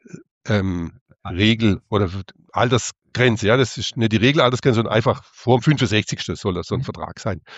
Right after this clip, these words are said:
Speaker 1: So, er hat weder Kinder noch Ehepartner. Dann heißt es ganz brutal,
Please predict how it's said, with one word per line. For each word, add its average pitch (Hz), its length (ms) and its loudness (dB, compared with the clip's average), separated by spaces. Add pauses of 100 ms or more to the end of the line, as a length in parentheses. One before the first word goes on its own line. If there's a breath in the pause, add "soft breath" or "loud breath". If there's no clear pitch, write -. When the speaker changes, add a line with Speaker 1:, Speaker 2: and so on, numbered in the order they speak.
(340 loud breath)
Speaker 1:
So, - 160 2
er 101 80 2
hat 104 160 2
weder 139 340 4 (420 loud breath)
Kinder 123 420 4
noch 120 220 0
Ehepartner. 135 640 0 (760)
Dann 95 440 0
heißt 104 360 2
es - 400 -4 (300)
ganz 120 360 0
brutal, 117 680 0